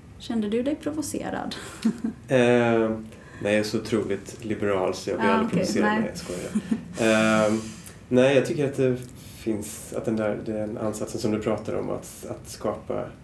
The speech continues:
Speaker 2: en nyanserad bild av det här, att det framgår, det är i alla fall en av effekterna som blir när jag ser filmen. Det finns ju till exempel, eh, eh, jag menar, man måste ju säga att det är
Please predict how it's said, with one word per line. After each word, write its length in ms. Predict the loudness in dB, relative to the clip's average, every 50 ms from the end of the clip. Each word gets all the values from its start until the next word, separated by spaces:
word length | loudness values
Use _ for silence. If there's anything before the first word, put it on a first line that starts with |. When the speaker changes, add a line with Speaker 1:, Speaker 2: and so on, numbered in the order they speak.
| -20 -20 -20 -20 -18 -14
Speaker 2:
en 200 | -6 -2 2 2
nyanserad 760 | 6 6 6 6 4 2 0 0 2 4 6 6 6 4 2 2
bild 320 | 2 2 0 0 -2 -2
av 260 | 0 2 2 2 2
det 60 | 0
här, 260 | 0 0 0 0 0 -4 -8 -14 -18 -18 -18 -18 -18 -18 -18 -18 -18 -18 -18 -18 -18 -16 -16 -16 -16 -16 -16 -6 -2
att 140 | 0 2 2
det 60 | 2
framgår, 400 | 4 6 6 6 6 6 6 6
det 60 | 6
är 20 |
i 20 | 6
alla 100 | 6 6
fall 360 | 4 4 2 2 2 -2 -4 -4 -2 0
en 120 | 2 4 4
av 120 | 4 2 0 -6 -8 -6 -6
effekterna 560 | -2 0 0 0 0 -2 -2 -2 -2 -2 -2 -4 -8 -14 -16 -18 -18 -16 -16 -16 -16 -14
som 160 | -8 -6 -4
blir 280 | 0 0 0 0 0 2
när 60 | 2
jag 120 | 2 2 2
ser 160 | 0 -2 -2
filmen. 380 | -2 -2 -4 -4 -4 -6 -6 -8 -8
Det 60 | -6
finns 180 | -4 -4 -4 -2
ju 40 | -4
till 120 | -4 -6
exempel, 520 | -4 -4 -6 -6 -4 -4 -4 -4 -4 -4
eh, 100 | -4 -4 -6 -6 -8 -10 -12 -16 -18 -18 -18 -18 -18 -18 -18 -18 -18 -18 -16 -14 -10 -6 -6
eh, 300 | -4 -4 -4 -4 -4 -6 -6 -8 -10 -8
jag 80 | -4 -2
menar, 240 | 0 0 0 0 -2 -4 -8 -10 -12 -14 -16 -18 -14 -8 -4
man 100 | -2 -2
måste 180 | -2 -2 -4
ju 40 | -4
säga 200 | 0 2 2 2
att 120 | 2 0 -2
det 300 | -2 -2 -2 -4 -6 -6 -4
är 260 | -2 -2 -2 -2